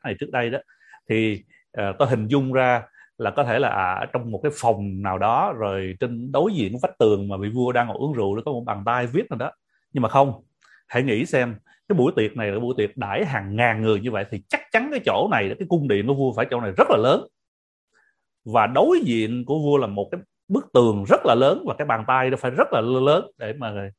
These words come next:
có thể, vua có thể nhìn thấy được. Và tôi có thể tưởng tượng là cái không khí thời, trong cái thời điểm đó đó, là nó phải thay đổi ngay tức khắc.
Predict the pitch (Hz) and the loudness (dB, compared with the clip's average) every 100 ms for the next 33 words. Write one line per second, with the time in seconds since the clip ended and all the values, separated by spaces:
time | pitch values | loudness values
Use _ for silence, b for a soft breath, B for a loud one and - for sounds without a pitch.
0 | _ _ 139 120 104 131 139 117 120 110 | _ _ -2 0 -2 -4 -4 -4 -2 -2
1 | 123 98 95 139 214 92 _ _ _ _ | -4 -4 -4 -4 -6 -12 _ _ _ _
2 | _ _ _ _ _ _ _ 101 107 123 | _ _ _ _ _ _ _ -6 -2 0
3 | 110 113 117 131 104 110 101 104 131 - | -2 0 -2 0 -2 -2 -6 -4 -6 -8
4 | - 135 131 123 120 - 143 196 165 110 | -4 0 0 0 -4 0 0 0 -2 0
5 | 104 104 104 101 101 98 123 113 117 104 | 0 -2 -4 -6 -8 -6 -6 -4 0 0
6 | 101 131 135 147 135 - b b b 110 | -2 0 0 0 -2 -6 b b b 0
7 | 104 98 90 92 107 131 117 123 131 120 | 2 0 -2 -8 -8 0 0 0 2 2
8 | 92 107 147 143 - 160 190 | 2 -2 0 -2 -2 -4 -6